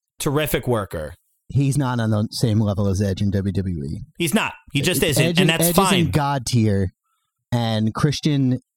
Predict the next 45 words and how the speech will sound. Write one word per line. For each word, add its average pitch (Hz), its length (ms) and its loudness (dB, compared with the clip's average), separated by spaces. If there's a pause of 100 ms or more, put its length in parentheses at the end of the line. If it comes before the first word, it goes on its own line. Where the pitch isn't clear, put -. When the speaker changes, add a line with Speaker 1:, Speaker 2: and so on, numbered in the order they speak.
(280)
Speaker 2:
deservedly 151 800 0
should 123 240 -4
be 127 100 2
put - 280 -2 (300)
in 139 140 2
a 131 80 0 (400)
bigger 143 240 2 (100)
tier 135 320 0
than 117 300 -2 (160)
people 131 340 0
put 170 180 0
him 131 180 2
in, 101 380 0
or 113 160 0
the 101 80 -2
company 196 300 -2
puts - 220 -2
him 98 100 0
in. 92 200 0 (600)
Uh, 113 520 -2
but 135 100 0
no, 104 100 -4 (160)
I 117 80 0
mean, 120 220 2
th-, 117 120 -4 (420)
th-, 139 120 -12 (420)
that's 143 220 -2
fine. 98 280 -2 (680)
But, 175 140 2
Speaker 1:
But, 226 100 0
Speaker 2:
I 190 60 0
Speaker 1:
but 208 100 4
Speaker 2:
mean, 202 140 2
you, 202 120 0
you 202 140 2
can 220 100 0
almost 214 240 -2
argue 185 300 0
with 156 180 0
Edge 139 280 0
right 131 240 -2
now. 135 320 0 (180)
I 139 40 2
mean, 135 180 2
sorry, 98 280 -2